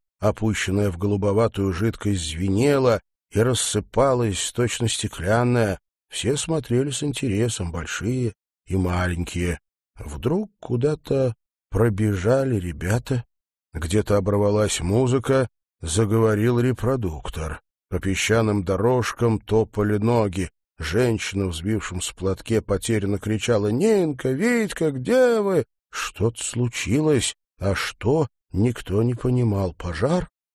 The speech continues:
Учитель прекратил свои опыты. И тут короткое, неизвестно кем брошенное слово пороховой нитью побежало по всем. «Война, война,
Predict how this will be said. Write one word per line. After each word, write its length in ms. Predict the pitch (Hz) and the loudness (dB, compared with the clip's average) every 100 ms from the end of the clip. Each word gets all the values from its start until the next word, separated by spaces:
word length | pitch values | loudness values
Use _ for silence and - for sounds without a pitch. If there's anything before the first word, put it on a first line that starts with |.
| _ - | _ -16
Учитель 500 | 76 - 85 - 101 | -12 -10 -8 -6 -4
прекратил 760 | - 107 110 120 117 127 87 | -2 -2 0 0 0 -2 -2
свои 320 | - - 87 98 | -6 -8 -4 -2
опыты. 480 | 92 73 - 80 - _ _ _ | -4 -6 -8 -8 -10 _ _ _
И 120 | 92 | -6
тут 420 | - 147 156 - _ _ _ | 0 2 2 0 _ _ _
короткое, 880 | - 107 117 156 160 - 131 120 95 _ - | 0 2 4 4 2 2 2 2 0 _ -6
неизвестно 840 | 85 117 123 113 156 156 - 127 120 | 0 2 2 2 2 2 0 -2 -2
кем 380 | 147 156 123 | 2 2 2
брошенное 680 | 104 117 143 - 123 131 127 | 2 2 2 0 0 0 0
слово 680 | 110 - 98 135 139 120 117 | -2 -4 0 2 4 2 2
пороховой 720 | 110 110 107 107 107 127 113 | 2 0 2 0 2 2 2
нитью 380 | 117 123 - 107 | 2 0 -2 -2
побежало 640 | 107 104 107 104 113 101 | -2 -2 0 2 2 0
по 180 | 92 110 | 0 -2
всем. 380 | - 98 110 92 | 0 0 0 0
«Война, 480 | 95 107 113 104 78 | 0 0 0 -2 -4
война, 440 | 80 78 151 | -4 -2 0